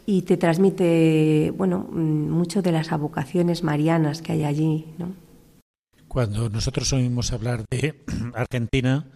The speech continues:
Speaker 2: pues, mm, nos parece como que sea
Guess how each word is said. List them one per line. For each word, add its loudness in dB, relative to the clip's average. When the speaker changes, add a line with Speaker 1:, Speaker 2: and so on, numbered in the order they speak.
Speaker 2:
pues, 2
mm, -2
nos 0
parece -2
como -4
que -2
sea 0